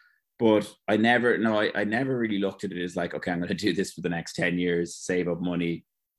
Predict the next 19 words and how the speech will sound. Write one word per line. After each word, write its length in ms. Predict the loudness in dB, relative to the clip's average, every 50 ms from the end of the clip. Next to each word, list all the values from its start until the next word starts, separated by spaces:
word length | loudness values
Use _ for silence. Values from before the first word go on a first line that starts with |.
| _ _ _ _ _ 4
Now 80 | 4
you 200 | 6 6 4 4
could, 320 | 4 4 4 4 4 2 -8 -16 _
you 140 | -4 -4 -4
could, 280 | 2 4 4 4 6 4
um, 540 | 4 4 2 2 4 4 2 2 0 -4 -8 _ _ _ _ _ _ _ _ _
set 240 | -4 -2 0 0 0
up 80 | 0
a 40 | -2
business 480 | 0 0 0 2 0 -2 -4 -4 -6 -6
on 200 | -4 -2 -2 0
the 60 | 0
side, 440 | 0 0 0 0 2 0 0 -2 -2 -8 -14 -16 _ _ -4
uh, 440 | -2 -2 0 -2 -2 -2 -2 -4 -6 -8 _ _ _ _ _ _ _ _ _ _ _ _ _ _ _
while, 240 | -2 0 0 0 0
while 200 | 0 0 2 2
you 60 | 2
were 140 | 2 2 2
working, 440 | 2 2 0 0 -4 -6 -6 -6